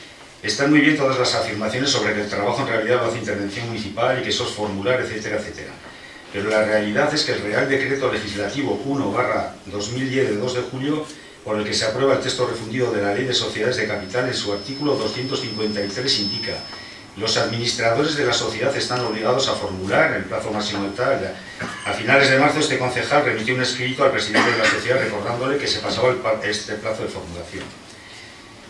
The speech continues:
Si a esto añadimos además el artículo veinticinco punto dos del Código de, de Comercio que reza: "La contabilidad será llevada directamente por los empresario-, empresarios o por otras personas debidamente autorizadas,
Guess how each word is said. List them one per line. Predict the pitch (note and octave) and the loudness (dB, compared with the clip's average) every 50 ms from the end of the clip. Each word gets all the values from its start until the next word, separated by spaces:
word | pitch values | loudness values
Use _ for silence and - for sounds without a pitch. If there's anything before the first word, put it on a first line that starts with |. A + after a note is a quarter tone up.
| - - - - - | -20 -20 -20 -12 -6
Si | - - - | -4 0 4
a | - | 4
esto | C#3 C#3 - D#3+ | 4 6 6 4
añadimos | D3+ D#3 C#3+ C#3 C#3 C#3+ D3 C3 B2+ | 4 6 6 6 6 6 4 4 4
además | B2 A#2 A#2 C3+ C3+ - - | 2 2 2 4 4 4 4
el | - G#2+ | 4 2
artículo | G2+ G#2 - - C3 B2+ A#2 | 0 0 -2 -2 -2 0 0
veinticinco | A2 G#2+ G2+ G#2 G#2 G#2+ C3+ C3+ B2+ B2 | 2 0 0 -2 -4 -4 -2 0 0 0
punto | - A#2+ A#2 A2+ A2+ A2+ A2 | 0 0 -4 -4 -4 -2 0
dos | B2 B2 A#2 G#2+ | 0 0 0 0
del | G#2 - - | -2 -4 -4
Código | A#2 A2+ A#2 B2 B2 B2 | -4 -2 0 2 2 2
de, | A2+ A2 A2 A2 A2 A2 - - A2 | 2 0 -2 -4 -4 -6 -6 -4 -2
de | G#2+ - | -2 -2
Comercio | B2 - - B2 A#2+ - A#2+ - | 0 0 0 0 0 0 -2 -2
que | - G2 | -2 0
reza: | - B2 A#2 - - - - - - - - - - - - - | 2 4 4 4 4 2 2 0 0 -2 -2 -4 -6 -8 -8 -2
"La | G2+ G#2+ A2 A2 | 0 2 2 2
contabilidad | A2+ A2+ G#2+ A2 A2+ A2 G#2+ G#2+ G#2+ G#2 G#2+ - - | 2 0 0 2 2 2 2 0 0 -2 0 2 4
será | - - B2+ C#3 C#3 C#3 | 4 4 4 4 4 4
llevada | C3+ C3+ C3 C#3 D3 | 6 6 6 6 6
directamente | C#3+ B2 B2 B2 B2 C3 B2+ B2+ D3 | 6 2 0 -2 -2 -2 -2 0 0
por | C#3+ B2 A#2+ | 0 0 0
los | A2+ G#2+ - | 0 -2 -2
empresario-, | G#2+ G#2 G#2 F#2+ G2+ - B2 B2 C3 C#3 D#3 E3 D#3 - - - | -2 -4 -4 -2 0 0 2 2 2 2 0 0 -2 -4 -2 -2
empresarios | A2 G#2 G#2 G#2+ G#2+ G#2 - B2+ C#3 D#3+ - - - - | -2 -2 0 0 2 4 4 4 4 2 0 0 0 0
o | A2+ G#2+ G#2+ | 0 0 2
por | A2 A2 A2 | 2 0 0
otras | C#3+ D3+ D3 D3 | 0 0 2 2
personas | - - - A2+ A2 - - B2+ C3+ C#3+ - - | 0 2 0 0 2 2 2 2 2 2 2 2
debidamente | G#2 G#2 A2 B2 B2 B2 B2 - B2+ | 0 0 2 2 2 0 0 0 -2
autorizadas, | - G2 G#2 G2+ G2+ G2 G2 A2 A#2 C3 C3+ - - | -2 -2 -2 -2 -2 -2 -2 0 2 4 4 2 0